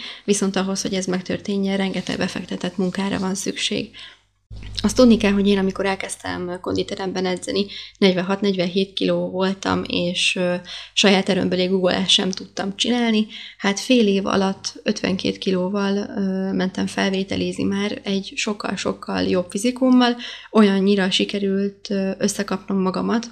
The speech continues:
hogy végül műtétre azóta sem került sor, és nincs is már egyáltalán szükség. Úgyhogy, ö, tényleg csodát tett velem az a fél év, igazából nyolc hónap edzés.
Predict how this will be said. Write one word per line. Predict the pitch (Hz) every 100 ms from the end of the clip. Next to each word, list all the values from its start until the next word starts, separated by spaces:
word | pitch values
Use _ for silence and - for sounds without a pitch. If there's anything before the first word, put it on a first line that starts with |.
| -
hogy | 208 202 196 - 220
végül | 196 185 190 190 -
műtétre | 190 185 - 190 196 -
azóta | 185 175 175 190
sem | - 185
került | 185 175 185
sor, | - 190 185
és | 202
nincs | - 185 -
is | -
már | 196 196
egyáltalán | 196 190 190 190 - 196
szükség. | - - - 233 247 247 - - - - - _ _ -
Úgyhogy, | 214 214 220 214 208 214
ö, | 208
tényleg | 214 208 190
csodát | - 180 180
tett | - 185
velem | 185 190 185
az | 196
a | 196
fél | - 185 180
év, | 180
igazából | 185 185 190 190
nyolc | 180 180 -
hónap | 196 180 185 -
edzés. | 196 190 214 233 233